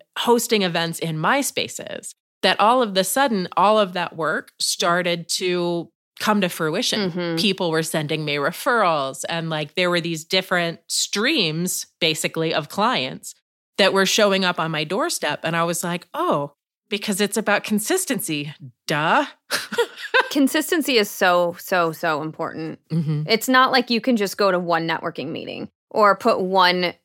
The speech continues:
Speaker 2: social media post.
Speaker 1: Right.
Speaker 2: That's just not how it works
Speaker 1: Mm-hmm.
Speaker 2: with any sort of marketing that we do. I mean, you hear people spending thousands and thousands of dollars every month on Facebook ads,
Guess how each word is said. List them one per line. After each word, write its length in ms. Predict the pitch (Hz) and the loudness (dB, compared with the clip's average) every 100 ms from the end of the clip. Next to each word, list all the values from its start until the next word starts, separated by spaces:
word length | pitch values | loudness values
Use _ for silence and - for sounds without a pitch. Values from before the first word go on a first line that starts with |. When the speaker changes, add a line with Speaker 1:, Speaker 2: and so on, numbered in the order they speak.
| - | -10
Speaker 2:
social 300 | - 190 185 | -4 -2 -2
media 340 | 175 170 175 160 | -2 0 -2 -2
post. 400 | 165 - 117 - | -4 -10 -6 0
Speaker 1:
Right. 260 | 139 - - | 0 0 0
Speaker 2:
That's 220 | 220 202 | 0 2
just 180 | 226 - | -2 -2
not 500 | 180 185 185 165 - | -2 0 4 4 2
how 280 | 160 170 160 | 0 0 0
it 80 | - | -4
works 500 | 78 - - - - _ - | -6 -6 -10 -14 -16 _ -8
Speaker 1:
Mm-hmm. 300 | 151 - 208 | -8 -4 2
Speaker 2:
with 180 | 214 - | 2 4
any 380 | 208 262 180 | 4 4 2
sort 220 | 165 185 180 | 0 2 2
of 100 | 185 | 2
marketing 460 | 170 160 165 165 | 0 0 0 -2
that 100 | 156 | -2
we 100 | - | -4
do. 280 | 160 131 95 | -6 -6 -2
I 100 | - | 2
mean, 320 | 220 208 185 - | 2 2 -2 -6
you 240 | 208 233 | -2 0
hear 340 | 226 277 254 214 | 2 2 4 2
people 340 | - 226 202 | 0 -2 -2
spending 440 | 180 - 196 180 | -2 0 0 0
thousands 560 | 170 - 180 190 190 180 | -2 2 2 2 0 -4
and 120 | 170 | -2
thousands 360 | 175 165 170 160 | 0 0 -2 -6
of 120 | 160 | -2
dollars 540 | 165 175 190 165 165 | 2 4 4 2 -2
every 320 | - 175 165 165 | -2 -2 0 -2
month 720 | 160 170 208 165 - - - _ _ _ - | 0 2 4 2 -4 -12 -20 _ _ _ 2
on 160 | 190 | 2
Facebook 420 | 190 214 311 214 208 | 4 0 0 0 0
ads, 520 | - 95 - - | -2 -2 -8 -12